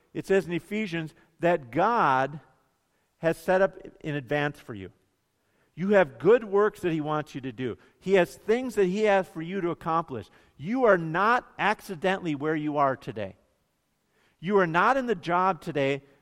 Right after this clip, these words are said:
that you are at by accident. You are not in the town that you live in by accident.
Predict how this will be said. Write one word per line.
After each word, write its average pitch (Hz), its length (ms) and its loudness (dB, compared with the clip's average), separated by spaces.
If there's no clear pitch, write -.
that 156 200 -4
you 175 120 0
are 160 120 0
at 151 300 0
by 143 180 -2
accident. 123 560 -8
You 170 160 0
are 190 80 2
not 226 220 4
in 240 80 -6
the 226 80 -2
town 220 400 -2
that 226 200 -4
you 202 140 -8
live 185 260 0
in 131 260 -6
by 147 140 -2
accident. 117 560 -8